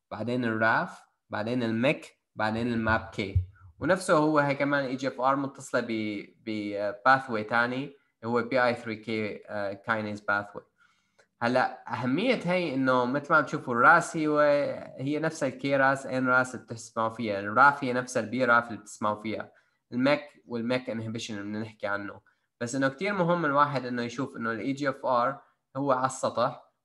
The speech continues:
وإن الواحد ممكن يعمل اي جي اف ار monoclonal antibody، آه، يعطيه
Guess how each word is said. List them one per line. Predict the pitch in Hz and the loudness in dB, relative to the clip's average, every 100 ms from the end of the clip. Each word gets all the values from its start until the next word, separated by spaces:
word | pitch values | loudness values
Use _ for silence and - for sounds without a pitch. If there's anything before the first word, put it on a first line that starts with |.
| 160 | -6
وإن | 156 | 0
الواحد | 156 165 156 147 | 4 4 2 0
ممكن | 160 156 135 | -2 -2 0
يعمل | 131 131 117 | 0 0 -2
اي | 95 127 | -4 -4
جي | 123 | -4
اف | 117 117 | -4 -2
ار | 120 | 0
monoclonal | 113 113 110 - 117 107 92 | 0 -2 -4 -6 -4 -4 -4
antibody، | 107 110 101 110 107 101 101 _ | -4 -2 0 0 0 -4 -10 _
آه، | 107 104 101 101 - | -6 -4 -4 -6 -10
يعطيه | - 117 110 110 135 107 - | -4 0 0 0 -4 -4 -8